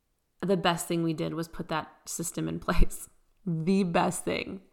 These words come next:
So, and it's not even that expensive. I think it's, like, five thousand dollars or something. Um, the next thing is sleep. The, I honestly would say sleep is more important than anything else, because when you don't get quality sleep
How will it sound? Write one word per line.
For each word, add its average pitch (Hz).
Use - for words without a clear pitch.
So, 170
and 208
it's 214
not 294
even 320
that 190
expensive. 170
I 180
think 180
it's, 170
like, -
five -
thousand -
dollars -
or 202
something. 180
Um, 214
the 240
next 247
thing 370
is 220
sleep. 185
The, 285
I 277
honestly 339
would 233
say 220
sleep 220
is 214
more 202
important 196
than 175
anything 160
else, -
because 226
when 226
you 240
don't 220
get 226
quality 185
sleep 185